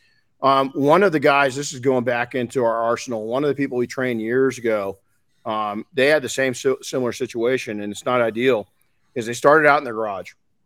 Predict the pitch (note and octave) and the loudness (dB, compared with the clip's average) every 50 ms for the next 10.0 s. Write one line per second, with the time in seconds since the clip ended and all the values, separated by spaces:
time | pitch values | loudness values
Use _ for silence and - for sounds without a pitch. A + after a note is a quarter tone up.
0 | - - _ - A#2 G#2+ G2+ A2+ A#2+ A#2+ A#2 A2+ A2+ G#2 - - B2 A2 G2 F#2 | -20 -20 _ -12 -10 -8 -6 -4 -2 -2 -2 -2 -2 -4 -4 -4 -4 -4 -4 -4
1 | F#2+ _ _ _ _ _ _ - B2 A#2 A2+ A2+ A2+ A2 - _ _ _ _ _ | -8 _ _ _ _ _ _ -8 -6 -4 -4 -4 -4 -6 -8 _ _ _ _ _
2 | _ - A#2 C#3 C#3+ D3 D#3+ D3 C#3 B2+ D3 F3 F#3+ E3 C#3 C3 C3 C3+ - - | _ 2 4 4 6 6 6 6 6 8 10 10 12 12 10 8 6 2 -2 -4
3 | B2 A2+ G#2 G2+ - B2 B2+ C#3+ D3 D3+ C#3+ B2+ - B2+ A#2+ A#2+ B2 A#2+ - C3+ | -4 -4 -4 -4 -2 0 0 2 2 0 0 0 0 0 0 0 0 -2 -4 -4
4 | B2 A#2+ A#2+ A#2 B2+ _ _ _ _ _ _ _ _ _ _ _ - C#3+ D3 D3 | -4 -4 -4 -6 -8 _ _ _ _ _ _ _ _ _ _ _ 2 2 4 4
5 | D#3 D3+ C3+ C#3 C3+ C3+ - _ _ _ _ _ - A#2+ A#2+ C#3 C#3+ - C3+ B2 | 2 0 0 0 0 -2 -6 _ _ _ _ _ -16 -12 -10 -8 -4 -2 -2 -2
6 | A2 - - B2 G#2+ G#2+ G#2 - - A#2+ G#2 G2 - - - A2 G2+ G#2 A2 A2 | -4 -4 -6 -6 -6 -6 -6 -8 -10 -12 -12 -12 -10 -8 -6 -6 -6 -6 -4 -4
7 | A2+ A#2 - A2 F#2+ F2+ - - - _ _ _ _ - G2 G2+ G#2+ A2 - A2+ | -4 -4 -6 -8 -10 -10 -12 -14 -20 _ _ _ _ -12 -10 -8 -8 -8 -8 -8
8 | A2+ G#2+ - G#2+ G#2 F#2+ - - _ _ _ _ _ _ _ _ _ _ - - | -8 -8 -8 -10 -12 -14 -16 -20 _ _ _ _ _ _ _ _ _ _ -14 -10
9 | A#2 A#2+ A#2 A2+ G#2+ - - - C#3+ C#3 - - A2+ G#2 G2+ F#2+ - G2+ F#2+ - | -6 -6 -4 -4 -6 -2 0 2 2 2 0 -2 -6 -6 -8 -8 -12 -16 -18 -18